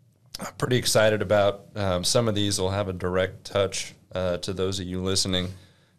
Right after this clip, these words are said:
Uh, some of 'em not, maybe a little more indirect. Oh, there's, there's Shane's buggy. That, that is a Tic Tac. <laughs>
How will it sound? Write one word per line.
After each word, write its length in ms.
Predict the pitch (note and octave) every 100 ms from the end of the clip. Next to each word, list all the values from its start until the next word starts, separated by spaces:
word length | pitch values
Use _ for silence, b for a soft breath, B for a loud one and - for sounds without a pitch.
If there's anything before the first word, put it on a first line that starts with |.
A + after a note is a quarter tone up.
| -
Uh, 280 | G2 F#2+ F#2
some 240 | - C3
of 100 | A2+
'em 160 | F#2+ F2+
not, 300 | F2 F#2 F#2+
maybe 180 | G2
a 60 | G2+
little 160 | F#2+ F#2+
more 240 | F#2 F2
indirect. 640 | F#2 F#2 F2+ F2 F#2 - - -
Oh, 120 | G3+
there's, 360 | F#3+ F3+ - -
there's 160 | - -
Shane's 300 | - D3+ C#3
buggy. 300 | D#3+ D3+ G#2+
That, 260 | A#2 C#3 - B B B
that 120 | D3
is 140 | F3+ G#2+
a 40 |
Tic 280 | - F2+ -
Tac. 240 | F2+ E2 - - - -
<laughs> 1700 | - C3 F3+ - - - D3 - - - - - - - - D3